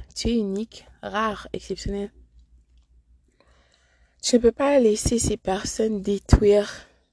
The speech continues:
qui tu es. D'accord ? Ces, ces gens sont vils au-delà de tout ce que tu peux imaginer. C'est, euh, le mal réside en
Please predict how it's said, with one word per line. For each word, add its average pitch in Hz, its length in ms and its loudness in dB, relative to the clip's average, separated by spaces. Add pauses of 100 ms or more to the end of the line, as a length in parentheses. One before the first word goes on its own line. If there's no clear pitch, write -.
(300)
qui - 180 -14
tu - 320 -6
es. 98 120 -6 (1160)
D'accord ? 214 500 4 (600)
Ces, 202 460 0
ces - 260 0
gens 233 200 4
sont 208 300 0
vils 208 460 0 (100)
au-delà 214 400 2
de 196 140 -8
tout - 160 -12
ce - 100 -12
que 226 100 -6
tu - 180 -16
peux - 120 -2
imaginer. 190 640 -4 (1080)
C'est, 190 460 4
euh, 185 320 0 (320)
le 202 240 4
mal 226 340 4
réside 208 720 0
en 185 100 -4